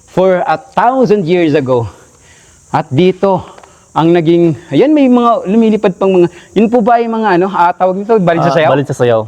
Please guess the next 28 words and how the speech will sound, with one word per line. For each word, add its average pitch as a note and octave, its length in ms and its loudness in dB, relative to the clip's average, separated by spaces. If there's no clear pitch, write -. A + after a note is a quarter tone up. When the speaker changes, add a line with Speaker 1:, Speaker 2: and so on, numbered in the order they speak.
Speaker 1:
Oh, F3 400 -2
ito C3 180 -4
yung C#3 200 -2
ating C#3 360 -4
Diwata C#3 420 -4
Cave. B2 300 -6
So, - 140 -4
nakailang G3 460 0
cave F#3 180 0
na F3+ 140 -2
tayo? E3+ 340 0
Tatlo D3 320 -4
na? D#3 180 -2
Speaker 2:
So, - 100 -14
three E3 280 -2
caves. D3 500 -4
Speaker 1:
Three D#3+ 220 0
caves F3 240 -2
na F3 80 -2
tayo. D3+ 340 0
So, E3+ 220 -2
eh, - 260 -8
five F3+ 240 0
more. F#3+ 320 -2
Five F3 180 -2
more F#3 160 -2
to F#3 140 -4
go. E3 180 -2